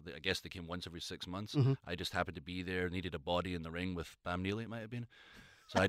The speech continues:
Speaker 1: I just
Speaker 2: <laughs>
Speaker 1: rolled around with Bam for a bit. They asked me to cut a promo, cut a promo, never thought anything of it.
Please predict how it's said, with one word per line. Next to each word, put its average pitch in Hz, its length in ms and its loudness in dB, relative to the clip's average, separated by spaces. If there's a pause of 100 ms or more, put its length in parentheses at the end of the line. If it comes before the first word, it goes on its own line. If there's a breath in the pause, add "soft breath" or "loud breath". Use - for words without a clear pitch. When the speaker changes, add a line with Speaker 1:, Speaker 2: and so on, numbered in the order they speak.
Speaker 1:
I 98 80 6
just 98 220 4
Speaker 2:
<laughs> - 20 -2
Speaker 1:
rolled 101 200 6
around 95 400 6
with 95 160 0
Bam 98 240 4
for 104 140 4
a 98 60 6
bit. 101 240 8
They 95 60 2
asked 95 160 4
me 87 80 -6
to - 60 -10
cut 80 120 2
a - 40 -4
promo, 101 360 2
cut 87 140 -2
a 76 40 -6
promo, 104 360 4
never 95 160 4
thought 92 300 4
anything 92 260 0
of 104 220 6
it. 107 140 4